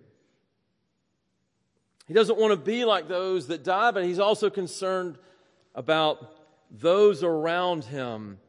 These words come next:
that warrant the pit. And so in light of that, in light of that great concern, he's asking for mercy. And of course, what is mercy? Mercy is saying,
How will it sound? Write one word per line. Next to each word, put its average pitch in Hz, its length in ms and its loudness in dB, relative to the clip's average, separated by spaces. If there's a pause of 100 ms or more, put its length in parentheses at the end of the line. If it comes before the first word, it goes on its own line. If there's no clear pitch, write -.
(260)
that 135 480 0
warrant 143 720 -4 (100)
the 131 120 -10
pit. - 600 -12 (840)
And 208 140 -2
so 220 220 2
in 190 160 -2
light 247 260 4
of 220 120 2
that, 170 260 0
in 202 40 -4
light 220 140 4
of 214 60 0
that 180 200 0
great 202 300 0
concern, 185 960 -2 (1160)
he's 151 160 -8
asking 208 380 0
for 170 220 -8
mercy. 151 580 -2
And 120 140 -14
of - 500 -20
course, 180 180 -4
what 202 220 4
is 208 160 4
mercy? 208 400 0
Mercy 196 480 -2
is 175 180 -6
saying, 196 300 -4